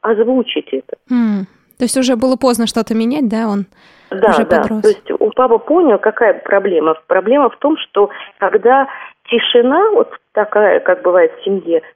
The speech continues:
Speaker 1: ночью, когда нет никаких звуков, она пугает малышей. А ведь когда малыш, э, маленький, многие родители устраивают на специально тишину, что малыш спит, нельзя шуметь,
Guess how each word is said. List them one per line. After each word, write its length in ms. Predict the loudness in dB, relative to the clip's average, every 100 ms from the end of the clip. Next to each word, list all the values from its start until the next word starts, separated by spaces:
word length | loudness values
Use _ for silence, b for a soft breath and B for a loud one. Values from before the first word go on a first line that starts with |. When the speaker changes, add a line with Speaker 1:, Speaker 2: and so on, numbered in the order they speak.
| -8
Speaker 1:
ночью, 400 | -4 -4 -6 -8
когда 340 | -6 -4 -2
нет 300 | 0 -2 -2
никаких 440 | -4 -4 -6 -8 -8
звуков, 320 | -6 -4 -6 -8
она 280 | -8 -4 -4
пугает 540 | -4 -2 0 0 -2 -4
малышей. 500 | -4 -4 -6 -8 -10 B B B B
А 120 | 0
ведь 200 | 0 -2
когда 320 | -2 0 0
малыш, 360 | 2 2 2 0 -6 B B B B
э, 320 | -2 0 0
маленький, 640 | 0 2 2 2 0 -4 -6 B B -6
многие 380 | 0 0 2 2
родители 640 | 4 2 2 2 4 0 B B _ _ -12
устраивают 540 | -6 0 0 0 -2
на 80 | -6
специально 480 | -6 -6 -2 0 -2
тишину, 340 | -2 -6 -6 -4
что 160 | -2
малыш 300 | 0 0 0 -2
спит, 200 | -6 -4
нельзя 320 | -4 -4 -4 -8
шуметь, 460 | -6 -4 -4 -6